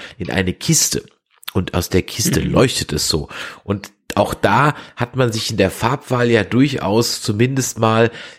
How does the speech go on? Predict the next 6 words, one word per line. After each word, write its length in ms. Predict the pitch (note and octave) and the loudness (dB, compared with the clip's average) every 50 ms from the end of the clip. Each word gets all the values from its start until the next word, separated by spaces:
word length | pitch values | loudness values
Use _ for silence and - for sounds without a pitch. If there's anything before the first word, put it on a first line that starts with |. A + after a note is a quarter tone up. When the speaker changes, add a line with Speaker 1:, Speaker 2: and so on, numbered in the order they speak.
| _ _ - | _ _ -4
Speaker 1:
an 180 | G#2 A2 G#2+ C#2+ | -4 -4 -2 -2
einen 300 | D#2 G#2+ A2 G#2+ - - - | 0 0 0 0 -2 -4 -2
Arkenstein 840 | - G2+ A2+ B2 - - A#2 G#2 - - - G#2 G#2 A2 A2+ G#2 - - _ _ | 0 2 2 0 -2 -6 -6 -4 -4 -2 -2 -2 -2 0 -2 -2 -4 -12 _ _
hätte 440 | - D#2+ F2 A2 A2 - - A2+ - | -8 -2 0 0 0 2 2 2 2
erinnern 640 | - F#2+ G2 - - A2+ A2+ A2 G#2+ G2+ G2 F#2+ - _ _ _ _ _ _ _ _ _ _ _ _ _ _ - | 2 0 0 0 0 -2 0 2 2 2 2 -2 -10 _ _ _ _ _ _ _ _ _ _ _ _ _ _ -8
können, 580 | - - B2+ C3+ D#3 D#3 C#3 A#2 F#2+ - - | 0 2 4 4 4 4 2 -2 -4 -4 -10